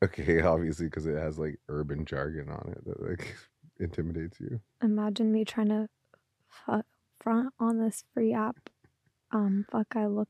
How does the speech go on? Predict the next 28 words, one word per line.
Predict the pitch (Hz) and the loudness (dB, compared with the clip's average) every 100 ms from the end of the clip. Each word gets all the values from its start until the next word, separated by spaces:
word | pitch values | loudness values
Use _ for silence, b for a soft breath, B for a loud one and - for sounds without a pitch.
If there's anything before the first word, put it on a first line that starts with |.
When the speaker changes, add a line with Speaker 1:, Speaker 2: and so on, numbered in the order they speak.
| - | -2
Speaker 2:
like. | 247 240 - - B B B B B B B B B B B B _ _ b b b b b b | -2 -2 -4 -12 B B B B B B B B B B B B _ _ b b b b b b
Speaker 1:
And | 214 | 6
Speaker 2:
Finish | 220 | 8
it. | - | 6
Speaker 1:
post | 233 233 | 6 4
it | 90 | 4
up | 90 78 | 4 2
feeling | - 95 92 92 | 2 4 4 4
like | 90 90 - | 6 4 2
in | 87 | 0
real | 87 92 90 | 2 2 2
life. | 85 92 101 | 0 -2 -4
I | 90 | -4
remember | 90 92 90 90 | -2 -2 -2 -4
that | 90 | -6
one. | 101 120 _ _ _ _ _ _ _ _ _ 233 | -6 -8 _ _ _ _ _ _ _ _ _ 2
Speaker 2:
We | 220 | 6
all | 220 233 | 6 4
came | - 220 208 | 4 4 6
up | 208 - | 4 2
broke. | - 196 247 - - _ _ _ _ _ _ _ _ _ _ _ _ - | 2 2 2 -6 -12 _ _ _ _ _ _ _ _ _ _ _ _ -4
Speaker 1:
I'm | 69 76 | -4 -2
the | 62 | -4
only | 60 76 71 | -4 -6 -6
one | 65 | -8
that | 64 58 | -8 -8
used | 80 | -8
my | 87 | -8